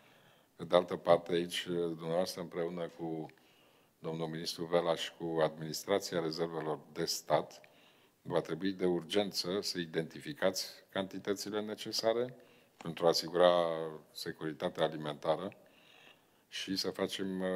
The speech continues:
achiziția cât mai rapid din punct de vedere procedural. Pentru că măsura interdicției la export nu poate fi decât o măsură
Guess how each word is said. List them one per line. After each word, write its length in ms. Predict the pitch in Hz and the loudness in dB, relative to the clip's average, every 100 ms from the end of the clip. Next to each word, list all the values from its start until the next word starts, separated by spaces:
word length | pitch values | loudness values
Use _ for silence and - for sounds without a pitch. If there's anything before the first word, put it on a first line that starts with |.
| 90 90 | -2 -2
achiziția 840 | 87 - 82 92 95 95 90 90 - | -4 -6 -6 -4 -2 0 2 0 -6
cât 300 | - 98 - 92 90 87 | -12 -12 -4 -2 -2 -4
mai 160 | 87 82 | -4 -2
rapid 320 | 80 - 90 | -2 -2 -8
din 120 | 87 | -8
punct 200 | 78 82 | -10 -8
de 60 | 85 | -6
vedere 340 | 82 87 82 | -6 -6 -8
procedural. 640 | - 78 - 80 78 - - _ _ _ _ _ | -8 -8 -8 -6 -6 -6 -10 _ _ _ _ _
Pentru 240 | _ - - | _ -14 -4
că 80 | - | -2
măsura 600 | 76 - - 113 90 71 - - | 0 0 6 6 6 4 -4 -12
interdicției 800 | 78 - 78 76 90 - 87 | -12 -2 -4 -2 -8 -2 0
la 140 | 78 76 | 2 0
export 360 | 71 - 101 | -2 -4 -4
nu 140 | 101 98 | -4 -6
poate 360 | - 98 - 92 | 4 4 4 -4
fi 140 | 101 | -4
decât 260 | 98 90 - | -4 -4 -4
o 80 | |
măsură 520 | 92 90 - 98 98 | -4 -4 -6 -4 -4